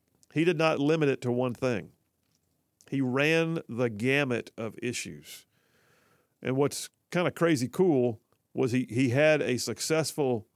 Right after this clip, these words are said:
story about virtually every aspect of governance that you can imagine. Here's an example. The budget. So, for instance, the executive branch, Joe Biden, just,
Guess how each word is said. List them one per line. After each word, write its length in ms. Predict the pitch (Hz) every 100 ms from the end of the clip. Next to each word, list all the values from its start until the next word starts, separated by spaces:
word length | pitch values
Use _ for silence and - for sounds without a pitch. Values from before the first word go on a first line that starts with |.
| _ _
story 720 | - - 156 160 120 107 107 - _ _ _ _ _ _
about 380 | 135 131 120 - _ _
virtually 540 | 101 151 - 139 123 -
every 380 | 143 147 143
aspect 640 | 127 131 120 - 113 - - _ _
of 160 | 123 110
governance 540 | 113 135 120 104 - -
that 140 | 107
you 80 | 110
can 120 | 117
imagine. 380 | 101 101 92 85 _ _ _ _ _ _ _ _ _ _ _ _ _ _ _ _
Here's 200 | - 226
an 80 | 190
example. 560 | 185 123 143 131 85 - _ _ _ _ _ _ _ _ _ _ _
The 200 | - 160
budget. 500 | 110 165 165 95 - -
So, 220 | - - 170
for 180 | 160 160
instance, 640 | 180 - 101 82 - -
the 80 | 143
executive 480 | 131 147 180 175 127
branch, 360 | 131 131 143
Joe 180 | - 147
Biden, 400 | 139 147 143 123
just, 260 | 117 135